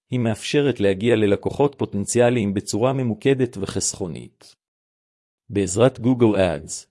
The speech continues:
תוכל ליצור קמפיינים למיקוד לקהלים ספציפיים, להגדיר מגבלות תקציב ולמדוד את הצלחת הקמפיינים שלך. עם האסטרטגיה הנכונה, תוכל למקסם את ההחזר על ההשקעה שלך עם גוגל אדס.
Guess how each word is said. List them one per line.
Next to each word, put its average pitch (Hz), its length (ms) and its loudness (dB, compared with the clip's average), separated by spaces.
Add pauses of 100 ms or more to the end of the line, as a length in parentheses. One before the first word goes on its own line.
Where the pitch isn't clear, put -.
(240)
תוכל 135 260 0
ליצור 139 400 2
קמפיינים 120 540 2
למיקוד 104 440 0
לקהלים 107 460 2
ספציפיים, 107 760 -4 (480)
להגדיר 101 480 2
מגבלות 107 560 2
תקציב 135 600 -2
ולמדוד 104 480 0
את 120 120 -4
הצלחת 110 480 0
הקמפיינים 113 600 0
שלך. - 360 -4 (1200)
עם 135 180 2
האסטרטגיה 110 760 2
הנכונה, 92 540 -4 (320)
תוכל 107 260 2
למקסם 139 580 2
את - 100 0
ההחזר 110 420 2
על 113 100 4
ההשקעה 110 480 2
שלך 123 340 -2
עם 127 260 2
גוגל 104 380 2
אדס. 95 440 -2